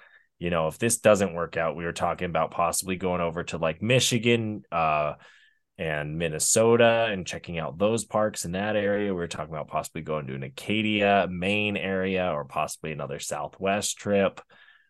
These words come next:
Um, but, I mean, I would say ninety percent this is our front runner.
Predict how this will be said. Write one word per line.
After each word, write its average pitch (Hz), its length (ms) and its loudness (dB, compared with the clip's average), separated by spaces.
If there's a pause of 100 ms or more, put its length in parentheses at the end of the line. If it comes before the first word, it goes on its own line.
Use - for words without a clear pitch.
(160)
Um, 71 640 0 (500)
but, 104 640 6 (300)
I 120 100 6
mean, 139 220 4
I 156 180 6
would 175 180 6
say 120 200 6
ninety 107 440 4
percent 87 640 0
this 87 220 -2
is 87 120 -4
our 76 140 0
front 82 300 -2
runner. 60 440 -14